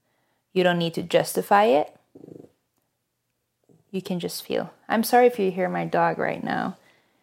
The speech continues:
Hey, be good, buddy. Um, it's valid.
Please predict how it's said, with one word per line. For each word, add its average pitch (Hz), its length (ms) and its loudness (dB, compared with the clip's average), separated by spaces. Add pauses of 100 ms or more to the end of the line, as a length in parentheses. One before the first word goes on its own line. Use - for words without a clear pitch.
(360)
Hey, 311 380 -4
be 381 200 -4
good, 403 220 -4
buddy. - 380 -6 (880)
Um, 175 640 4 (960)
it's - 180 -6
valid. 175 440 2